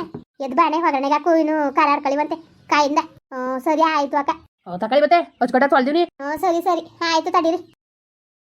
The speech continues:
Speaker 1: ಹ್ಮ್, ಆಯ್ತು ಕಣಕ್ಕ, ಸಾರು ಮಾಡೋಣ ಇಟ್ಟೆ. ಮಗ ಬಂದ್ಬಿಡ್ಲಿ ಬಾ ಸುಬ್ಬ, ಮಾಡಿವಂತೆ.
Speaker 2: ಓ, ಬಾಲೆ, ಅವನು ಬಂದ್ಬಿಡ್ಲಿ ತಗೆ, ಅದು ಎಷ್ಟೊತ್ತದದು?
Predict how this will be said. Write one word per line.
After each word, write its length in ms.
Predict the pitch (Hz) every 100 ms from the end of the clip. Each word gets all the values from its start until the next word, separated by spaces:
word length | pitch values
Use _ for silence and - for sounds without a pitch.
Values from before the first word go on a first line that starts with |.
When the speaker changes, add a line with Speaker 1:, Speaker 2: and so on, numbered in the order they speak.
| _ _ _ _ -
Speaker 1:
ಹ್ಮ್, 340 | 277 269 262 233 294
ಆಯ್ತು 200 | 294 294
ಕಣಕ್ಕ, 160 | 302
ಸಾರು 320 | 339 381 330 381 - - - -
ಮಾಡೋಣ 280 | 330 320 349
ಇಟ್ಟೆ. 400 | 339 415 427 349 -
ಮಗ 100 | 277 311 330 - _ -
ಬಂದ್ಬಿಡ್ಲಿ 320 | 330 254 269
ಬಾ 120 | 269
ಸುಬ್ಬ, 200 | 269 240 240 - -
ಮಾಡಿವಂತೆ. 380 | 311 285 269 269 330 _ _
Speaker 2:
ಓ, 80 | 175
ಬಾಲೆ, 400 | 160 185 254 269
ಅವನು 300 | 277 220 214
ಬಂದ್ಬಿಡ್ಲಿ 340 | 240 233 226 254
ತಗೆ, 140 | 262
ಅದು 100 | 233
ಎಷ್ಟೊತ್ತದದು? 460 | 214 247 247 247